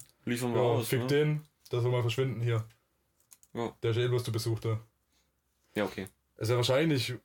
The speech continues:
Speaker 2: cleverer zu sagen, man bringt den hier um und fliegt dann nach Mexiko oder sowas in der Richtung, wo es halt kein Auslieferungsabkommen gibt.
Speaker 1: Ja.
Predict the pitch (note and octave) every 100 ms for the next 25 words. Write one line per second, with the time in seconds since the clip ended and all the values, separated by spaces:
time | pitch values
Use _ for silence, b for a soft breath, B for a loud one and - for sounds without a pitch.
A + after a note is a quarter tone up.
0 | A2+ C3+ C3 B2+ A#2+ A2+ A#2+ A#2 A#2+ A#2
1 | A#2 A2 A#2 A#2+ A2 G#2+ C#3 C3+ A#2 A2
2 | A2 C#3+ C3+ A2+ A#2 C#3+ A2+ A#2 A2 A2
3 | G#2 A2 A2 A2 G2+ G#2+ G2+ G#2+ G2+ G2+
4 | G#2 - _ _ _ - A2+ A2+ G#2+ G#2
5 | - G#2 G2+ G#2 G#2 - _ _ _ _
6 | _ _ _ _ - - - _ - -
7 | _ _ _ _ _ _ _ _ - -
8 | _ - F#2+